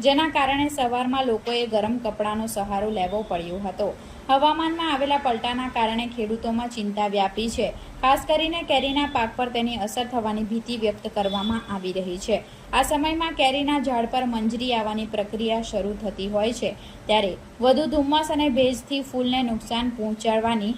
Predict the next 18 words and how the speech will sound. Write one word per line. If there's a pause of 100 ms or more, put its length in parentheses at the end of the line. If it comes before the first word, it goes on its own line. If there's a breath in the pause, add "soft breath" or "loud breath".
(240 loud breath)
શક્યતા
રહેલી
છે. (380 loud breath)
ખેડૂતો
હવામાનની
સ્થિતિ
પર
નજર
રાખી
રહ્યા
છે
અને
કૃષિ
વિભાગ
તરફથી
માર્ગદર્શન
મળવાની
અપેક્ષા